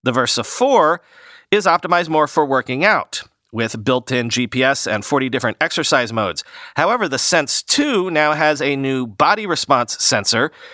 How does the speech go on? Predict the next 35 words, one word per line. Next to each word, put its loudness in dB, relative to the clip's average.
When -4
you -2
measured -2
stress 2
on 0
the -4
first 0
Sense, 0
you -2
held 0
your -4
hand 0
on 0
the -2
watch's -2
metal 0
bezel. -2
Rather 2
than -2
spot 2
testing, 0
the -2
Sense 0
two -2
now 2
continuously -2
monitors 0
your 0
electrodermal 0
activity 0
along 2
with -4
your 0
heart 0
rate -2